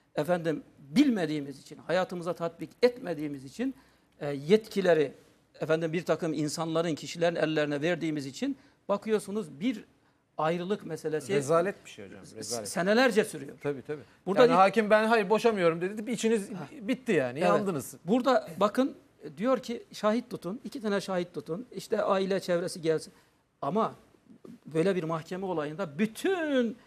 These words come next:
Speaker 1: efendim problemler
Speaker 2: Bütün
Speaker 1: mahkemede.
Speaker 2: pislikler herkesin önünde
Speaker 1: Evet.
Speaker 2: konuşulmaya başlanıyor. İğrenç
Speaker 1: Halbuki
Speaker 2: bir şey.
Speaker 1: o bayan
Speaker 2: Herkes
Speaker 1: belki de,
Speaker 2: birbirine, belki de
Speaker 1: belki de
Speaker 2: iftira ediyorlar
Speaker 1: Ha,
Speaker 2: birbirine.
Speaker 1: ha, mecburen bu hakem bo-, hakim boşasın diye
Speaker 2: Bir sürü
Speaker 1: e,
Speaker 2: iftiralar.
Speaker 1: habbeyi kubbe yapıyor.
Speaker 2: Aynen.
Speaker 1: Mecburen yapıyor.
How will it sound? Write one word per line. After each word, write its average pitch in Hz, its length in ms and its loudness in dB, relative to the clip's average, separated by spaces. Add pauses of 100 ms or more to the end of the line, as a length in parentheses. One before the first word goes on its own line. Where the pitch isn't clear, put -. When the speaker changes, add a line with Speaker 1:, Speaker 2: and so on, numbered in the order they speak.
(180)
Speaker 1:
efendim 190 400 -2
problemler 214 600 4
Speaker 2:
Bütün 233 100 0
Speaker 1:
mahkemede. 190 440 4
Speaker 2:
pislikler 214 380 6
herkesin 185 460 2
önünde 165 160 2
Speaker 1:
Evet. 180 140 2
Speaker 2:
konuşulmaya 143 500 -4
başlanıyor. 104 420 -12
İğrenç 147 160 -2
Speaker 1:
Halbuki 226 260 4
Speaker 2:
bir 226 60 -2
şey. 220 100 10
Speaker 1:
o 220 80 8
bayan 214 340 4
Speaker 2:
Herkes 185 240 4
Speaker 1:
belki 190 100 0
de, 208 120 6
Speaker 2:
birbirine, 156 280 -6
belki 175 140 4
de 185 40 4
Speaker 1:
belki 240 160 4
de 220 60 0
Speaker 2:
iftira 185 240 6
ediyorlar 120 320 -2
Speaker 1:
Ha, 175 80 -6 (280)
Speaker 2:
birbirine. 156 260 -6
Speaker 1:
ha, 160 80 -12
mecburen 240 560 4 (220)
bu 175 100 -4
hakem 214 260 4
bo-, 233 200 8 (200)
hakim 175 400 2
boşasın 226 500 4
diye 220 340 2
Speaker 2:
Bir 208 100 0
sürü 151 200 -4
Speaker 1:
e, 214 40 -4
Speaker 2:
iftiralar. 165 420 2
Speaker 1:
habbeyi 202 380 4
kubbe 285 300 0
yapıyor. 240 400 -2
Speaker 2:
Aynen. 104 240 -14
Speaker 1:
Mecburen 226 380 0
yapıyor. 156 380 0